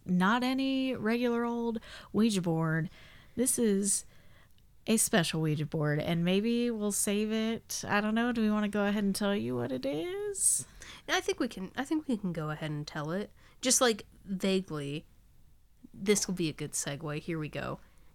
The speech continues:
Speaker 2: Yes, we bought a Ouija board from a guy <laughs> on Facebook Marketplace who, he listed it for a hundred dollars. He said he works on houses. He was doing construction on this house.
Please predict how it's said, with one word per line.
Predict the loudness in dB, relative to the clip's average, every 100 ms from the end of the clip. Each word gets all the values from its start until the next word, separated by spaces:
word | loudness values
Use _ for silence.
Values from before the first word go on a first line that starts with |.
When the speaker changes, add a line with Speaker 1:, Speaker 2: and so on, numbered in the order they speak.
| -18 -4
Speaker 2:
Yes, | -2 0 -4 -4
we | -4 -2
bought | 0 0 0
a |
Ouija | 0 -2 -2
board | -6 -6 -8 -10 -16 -20 -16
from | -2 0 2
a |
guy | 4 4 6
<laughs> |
on | 6 4
Facebook | 2 2 2 4 2
Marketplace | 4 2 2 -4 0 0 0
who, | 2 2 2 -2 -10 -14 -4
he | -2
listed | 2 2 2 2
it | 4
for | 2
a |
hundred | 4 2 2
dollars. | 4 4 4 2
He | 2
said | 4 2 0 -10 -6
he | -2
works | 2 2 2
on | 0
houses. | 2 0 0 -2 0
He | 0 0
was | 0 -2
doing | 0 0 0
construction | 0 -2 -2 -2 -2
on | 0
this | 0
house. | 0 0 2